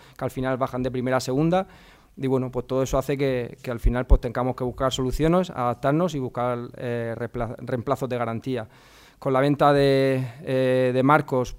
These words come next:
eh, qué duda cabe que eso, pues, más o menos, eh, está equilibrado y ahora, pues, seguramente también tendrá que salir algún compañero más y reforzar el equipo con otros jugadores también que quieran estar aquí, que vengan con, con ilusión, con ganas y, por supuesto, que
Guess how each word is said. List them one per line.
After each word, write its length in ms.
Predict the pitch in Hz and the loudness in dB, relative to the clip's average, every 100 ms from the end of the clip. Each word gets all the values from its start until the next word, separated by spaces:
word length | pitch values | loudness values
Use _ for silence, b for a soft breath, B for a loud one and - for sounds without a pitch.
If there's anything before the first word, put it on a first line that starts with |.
| - | -4
eh, 220 | 135 131 | -4 -2
qué 80 | 135 | -2
duda 180 | 135 127 | 0 2
cabe 260 | 139 131 | 2 2
que 80 | 123 | 0
eso, 200 | 123 131 | -2 -2
pues, 400 | 123 127 120 - | 0 0 -2 -6
más 220 | 135 131 139 | -4 -4 0
o 20 | |
menos, 380 | 131 127 127 - | 0 0 -2 -4
eh, 800 | - 127 123 123 120 120 120 - | -4 -2 0 -2 -2 -4 -6 -8
está 260 | - 120 139 | -10 -2 0
equilibrado 600 | 131 139 135 151 180 190 139 | 2 2 4 6 4 2 -2
y 80 | |
ahora, 180 | 123 127 | 0 2
pues, 300 | 131 131 123 B B | 2 0 -2 B B
seguramente 500 | - 127 131 135 131 | -10 -2 0 2 0
también 240 | 131 131 123 | 0 0 0
tendrá 240 | 127 127 | 0 -2
que 80 | 123 | -2
salir 340 | 120 120 127 | -4 -4 -2
algún 220 | 120 120 117 | -2 -2 -2
compañero 440 | 123 123 123 123 | 2 4 4 2
más 320 | 139 190 180 - | 2 2 -2 -10
y 480 | 131 123 120 117 - | -10 -8 -8 -10 -12
reforzar 480 | - 127 117 120 127 | -8 -6 -4 -4 -4
el 140 | 123 120 | -4 -4
equipo 260 | 117 120 | -4 -4
con 140 | 120 120 | -2 -4
otros 300 | 117 120 120 B B B | -2 -4 -6 B B B
jugadores 380 | - 127 127 131 | 0 2 4 2
también 320 | 120 135 175 | 0 0 0
que 80 | 170 | -2
quieran 220 | 127 131 | -2 -2
estar 220 | 127 131 | -2 -2
aquí, 320 | 120 139 185 170 | -4 -2 -4 -4
que 140 | 127 | -4
vengan 300 | 127 127 123 | -2 -2 -4
con, 400 | 120 123 120 120 | -4 -4 -2 -4
con 160 | 120 123 | -4 -4
ilusión, 420 | 123 120 143 156 | -2 0 2 0
con 180 | 143 120 | 0 0
ganas 300 | 139 175 156 | 0 0 -2
y, 200 | 127 120 | -6 -6
por 140 | 117 120 | -6 -8
supuesto, 420 | 113 123 - 139 | -4 -4 -4 -4
que 200 | 127 | -4